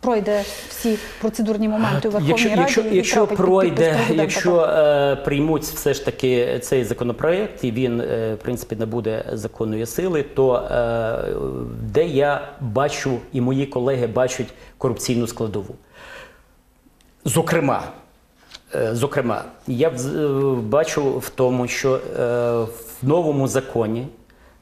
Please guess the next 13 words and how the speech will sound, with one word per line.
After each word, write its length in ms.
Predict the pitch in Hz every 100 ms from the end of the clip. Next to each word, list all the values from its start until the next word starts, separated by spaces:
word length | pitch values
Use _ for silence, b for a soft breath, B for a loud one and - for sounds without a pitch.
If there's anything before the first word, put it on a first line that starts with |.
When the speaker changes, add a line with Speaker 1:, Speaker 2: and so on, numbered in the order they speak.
| -
Speaker 2:
закладено 640 | 110 131 139 151 151 135
про 140 | 131
те, 260 | 127 151 151
що, 400 | - - 127 107 B B B B
е, 240 | - 113 117
документи, 640 | 120 135 151 160 156 135
які 380 | 123 123 151 131
будуть 460 | 117 143 131 123
підсві-, 360 | - 117 - -
посвідчувати, 1080 | - 139 135 156 151 - 120 120 127 117 110 - - 123
е, 260 | 120 117 113
особу 400 | 151 - 156 123
адвоката, 580 | 123 110 117 170 -